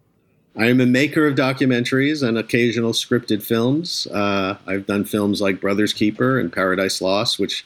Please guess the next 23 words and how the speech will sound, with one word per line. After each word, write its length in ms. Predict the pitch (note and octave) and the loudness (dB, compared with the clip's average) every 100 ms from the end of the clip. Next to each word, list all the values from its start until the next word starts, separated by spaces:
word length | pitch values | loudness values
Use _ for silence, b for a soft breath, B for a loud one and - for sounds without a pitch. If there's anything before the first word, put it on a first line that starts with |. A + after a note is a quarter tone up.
| b b b - | b b b -4
helped 240 | G2+ A2 | -4 0
lead 240 | G#2 G#2+ F#2+ | 2 2 2
to 100 | G#2+ | 0
the 100 | G2+ | 2
release 420 | G2 G#2 A2 - | 2 2 0 0
of 140 | G#2+ | 0
the 140 | G2 G2+ | 0 0
wrongfully 440 | G2+ G#2+ G#2+ G#2+ | 0 0 0 0
convicted 520 | G2+ G2 G#2+ G#2+ G2 - | 0 0 -2 -2 -6 -4
West 240 | G#2 G2+ G#2 | -4 -2 -4
Memphis 340 | F#2+ F#2+ - | -4 -4 -4
Three. 340 | B2 C#3+ C#3+ | 0 0 2
I 80 | C3 | 0
made 220 | G2 F2+ | -2 -2
a 100 | F2+ - b b b b b _ - | -4 -8 b b b b b _ -12
film 260 | - G2 G2 | -2 0 0
about 280 | F2+ D#2 | 0 0
Metallica 640 | F2 - A2 A2+ A#2+ A#2+ A2+ | -2 -2 -2 0 0 -2 -2
called 260 | F#2+ E2 | -2 -4
Some 200 | - F#2 | -2 -4
Kind 280 | F#2+ F#2+ E2+ | -4 -2 -2
of 100 | E2+ | -2
Monster 640 | F#2+ G#2+ A#2 - A#2+ A#2 | -2 -2 -2 -2 -2 -2